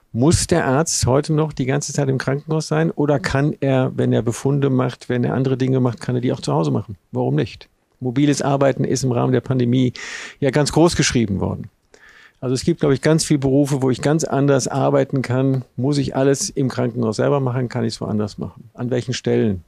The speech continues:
mache ich das? Ähm, Personalgewinnung läuft heute auch digital. Wir haben eine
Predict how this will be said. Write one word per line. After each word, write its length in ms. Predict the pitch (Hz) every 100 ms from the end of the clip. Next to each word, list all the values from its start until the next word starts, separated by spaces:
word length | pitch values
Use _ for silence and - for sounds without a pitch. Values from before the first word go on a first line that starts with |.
| _ -
mache 200 | 98 85
ich 100 | -
das? 260 | - - - - - - -
Ähm, 360 | 170 123 117 113
Personalgewinnung 960 | - 123 120 127 156 143 143 139 135 120 -
läuft 300 | 123 117 -
heute 260 | 117 117
auch 220 | - 131
digital. 520 | - 117 107 - 90 107
Wir 120 | 110
haben 280 | 110 123 120 -
eine 380 | - 117 113 113